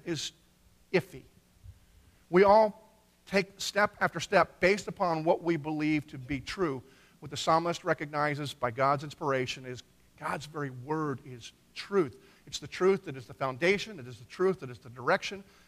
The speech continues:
It is the truth that is the authority for our lives. We can be informed by many of things, but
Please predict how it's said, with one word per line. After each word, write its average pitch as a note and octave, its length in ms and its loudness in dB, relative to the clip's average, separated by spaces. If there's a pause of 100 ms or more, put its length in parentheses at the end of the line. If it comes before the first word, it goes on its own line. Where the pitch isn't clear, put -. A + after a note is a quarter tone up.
It E3+ 60 -8
is D#3 80 -4
the F3 60 -4
truth G3+ 320 2
that F3+ 100 -2
is D3+ 100 -10
the F3+ 120 -2
authority F#3 580 4
for F#3 240 -2
our F3 100 2
lives. F#3 360 -2 (260)
We A3 100 0
can B3+ 140 -4
be A3+ 120 0
informed A#3+ 540 4
by F3+ 280 4
many G3+ 340 -4
of G3 160 -2 (240)
things, - 540 -6 (3750)
but C#3+ 100 -16